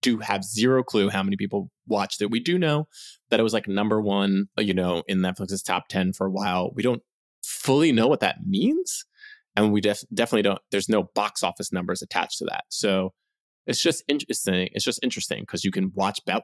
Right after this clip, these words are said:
both that and this movie Bromates, and they're both streaming. So, you know, we used to do films for, for people who are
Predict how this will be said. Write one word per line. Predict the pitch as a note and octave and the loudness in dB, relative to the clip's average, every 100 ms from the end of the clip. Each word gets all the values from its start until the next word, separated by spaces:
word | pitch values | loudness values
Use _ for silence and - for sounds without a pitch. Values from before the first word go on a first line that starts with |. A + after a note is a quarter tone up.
| - | 0
both | A2+ C#3+ | 0 2
that | G#2+ A2+ - | 2 2 4
and | A#2 A#2+ | 4 4
this | A#2+ - - | 2 -2 0
movie | A2+ F#2+ | 0 2
Bromates, | F#2 D3 G#2 F2+ - - _ - | 2 2 2 0 -4 -12 _ -2
and | G2+ | 0
they're | G2+ | 4
both | B2 | 2
streaming. | - - F#2 - - | 2 0 0 -2 -8
So, | - G#2 F#2 F2 E2 - _ - | -2 2 4 4 0 -2 _ -4
you | F#2+ | 0
know, | F2 | 2
we | G#2 | 2
used | A2 C#3 D3 | 4 2 2
to | C3+ | -2
do | A2 B2+ | 0 -2
films | B2 C3+ B2+ B2+ B2+ | 0 0 0 -2 -4
for, | - G#2 - | -4 -6 -2
for | G#2+ | -4
people | - - | -2 0
who | G#2+ A2 | 2 2
are | F2+ G2 G#2 | 2 2 0